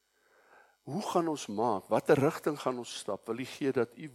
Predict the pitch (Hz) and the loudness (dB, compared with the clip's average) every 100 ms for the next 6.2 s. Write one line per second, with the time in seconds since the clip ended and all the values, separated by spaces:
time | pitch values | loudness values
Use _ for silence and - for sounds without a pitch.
0 | 101 117 139 139 _ _ - - 135 110 | -8 -2 -2 -4 _ _ -20 -4 -2 -2
1 | 101 127 120 120 - 123 113 - - 120 | -2 -2 0 -4 -4 -6 -6 -10 -10 -10
2 | - - 104 107 110 120 - - - - | -8 -10 -10 -8 -4 -4 -4 -14 -18 -20
3 | _ _ _ _ _ 110 117 175 160 147 | _ _ _ _ _ 6 10 10 10 6
4 | - 107 - - - 95 95 101 104 - | 4 0 -2 -6 -6 -6 -6 -10 -10 -8
5 | 107 104 107 - 107 135 123 92 80 73 | -8 -6 -10 -12 -12 -12 -14 -14 -14 -14
6 | _ - | _ -20